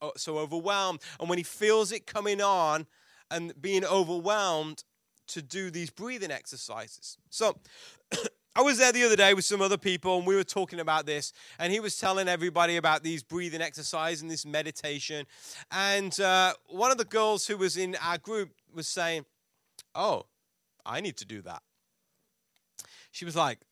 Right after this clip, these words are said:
"I'm anxious about everything." She said, "I worry about everything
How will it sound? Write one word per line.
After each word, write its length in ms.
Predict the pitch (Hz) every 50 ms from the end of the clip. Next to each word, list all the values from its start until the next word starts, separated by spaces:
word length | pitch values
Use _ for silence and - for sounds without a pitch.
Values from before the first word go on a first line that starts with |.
| _ _
"I'm 300 | - - 135 180 196 170 - -
anxious 480 | 139 156 160 - - - 131 - -
about 240 | 131 110 120 117 - _ -
everything." 540 | 113 151 165 127 123 101 - - 78 69 _ - - _ _ _ _ _ _ _ _ _ _ _
She 140 | - 170
said, 340 | 156 - 214 196 165 196 - - _ _ _ _ _ _ _ -
"I 140 | 160 214
worry 680 | 220 156 120 117 139 165 185 196 170 131 117 113 123 - _ -
about 380 | 131 120 151 139 127 127 131 - _ -
everything 560 | 135 175 175 165 156 123 - - 117 110